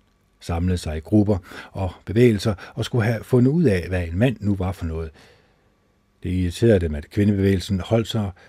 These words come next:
negative billeder frem af mændene, når de så mange, når så mange af dem dog var flinke og hensynsfulde og hverken mishandlede eller voldtog. De var gode fædre, der gik ned med skraldespanden, læste højt for børnene,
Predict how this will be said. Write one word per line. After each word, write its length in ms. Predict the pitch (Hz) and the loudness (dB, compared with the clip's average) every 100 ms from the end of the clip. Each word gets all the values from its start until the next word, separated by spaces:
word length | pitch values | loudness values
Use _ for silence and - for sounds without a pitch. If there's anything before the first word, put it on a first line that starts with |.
| _ _ _ _ _ - | _ _ _ _ _ -6
negative 640 | 104 113 117 107 - 107 90 | -2 -2 -4 -8 -6 -4 -2
billeder 420 | 95 95 107 87 | 0 2 2 0
frem 300 | - 104 110 | -2 -2 0
af 120 | 123 | 2
mændene, 380 | 117 95 80 82 - - - | 2 2 -2 -8 -12 -16 -6
når 200 | 90 78 | -4 -6
de 160 | 82 80 - _ _ - | -8 -12 -12 _ _ -14
så 260 | - 80 - - | -8 -8 -8 -8
mange, 380 | 85 92 101 - _ _ _ _ | -4 -2 -4 -6 _ _ _ _
når 300 | 104 110 101 - | 0 2 2 0
så 140 | 139 | 2
mange 260 | 120 117 98 | 4 6 4
af 80 | 101 | 4
dem 160 | 107 | 4
dog 200 | 95 90 | 2 -2
var 80 | 76 | -4
flinke 440 | - 98 110 110 | -2 2 4 4
og 60 | 78 | 2
hensynsfulde 600 | 101 139 143 - 117 92 | 0 0 -2 0 2 2
og 120 | 82 | 0
hverken 380 | 90 95 110 95 | 0 0 0 0
mishandlede 440 | 104 - 123 113 90 | -2 0 2 2 0
eller 140 | 80 | -2
voldtog. 500 | 82 107 - 85 - - - _ _ 90 | 2 2 2 -4 -8 -20 -20 _ _ -8
De 100 | 80 | -6
var 80 | |
gode 300 | 78 95 95 | -4 -2 -2
fædre, 440 | 85 98 107 107 90 - _ - | 0 2 4 4 2 -6 _ -10
der 80 | 98 | -4
gik 180 | 95 90 | -2 4
ned 140 | 113 | 4
med 100 | 87 | 2
skraldespanden, 720 | - 104 113 107 80 73 69 - _ - | -2 0 0 0 -6 -8 -10 -16 _ -6
læste 280 | 92 87 73 | -4 -4 -4
højt 280 | 90 101 - | 0 0 -2
for 80 | |
børnene, 500 | - 117 123 98 92 | 0 2 4 2 -2